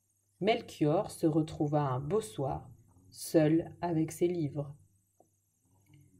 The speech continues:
Quelques longs jours passèrent sans que le loup ne se levât de sa couche de laine. Au sommet de sa montagne de peau, il pensait à la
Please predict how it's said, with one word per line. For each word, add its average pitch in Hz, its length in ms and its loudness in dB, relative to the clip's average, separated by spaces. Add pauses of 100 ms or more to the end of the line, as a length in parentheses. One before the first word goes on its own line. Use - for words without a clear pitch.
(160)
Quelques 339 360 12
longs 359 200 8
jours 247 260 4
passèrent 262 540 10
sans - 220 2
que 247 100 -4
le 214 200 2
loup 247 300 10
ne 247 100 6
se - 140 -2
levât 202 380 10
de 202 100 4
sa 165 180 8
couche 330 460 12
de 180 100 10
laine. 151 540 4 (600)
Au 185 120 12
sommet 220 480 4
de 160 120 8
sa 156 180 4
montagne 156 520 4
de 196 120 4
peau, - 560 2 (260)
il 185 240 -2
pensait 254 640 4
à 165 240 2
la 214 480 8